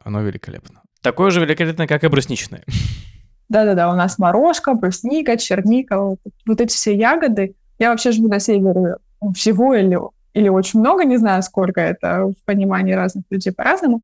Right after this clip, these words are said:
Speaker 2: Восемь лет до появления меня на севере я никогда не пробовала северные ягоды, но вот сейчас я настолько к ним пристрастилась, что даже бывая на юге, всегда их покупаю там.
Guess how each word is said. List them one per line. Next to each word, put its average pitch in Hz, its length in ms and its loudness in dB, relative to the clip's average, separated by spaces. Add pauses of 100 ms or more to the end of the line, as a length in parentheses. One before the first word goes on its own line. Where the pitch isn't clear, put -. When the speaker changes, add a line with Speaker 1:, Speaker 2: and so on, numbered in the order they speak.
Speaker 2:
Восемь 240 320 2
лет 262 280 2 (260)
до 214 420 2 (360)
появления 214 720 2
меня 214 260 4
на 196 120 2
севере 214 500 0
я 208 140 2
никогда 214 340 2
не 190 100 0
пробовала 180 420 -2
северные 190 480 -2
ягоды, 220 540 0 (260)
но 208 160 0
вот 240 160 0
сейчас 240 380 -2
я 190 80 0
настолько 214 460 0
к - 120 -12
ним 202 160 0
пристрастилась, 214 680 -2
что - 140 -4
даже 208 240 0
бывая 190 380 0
на 180 100 0
юге, 269 300 -2
всегда 208 320 -2
их 220 100 -8
покупаю 196 480 -2
там. 165 360 -4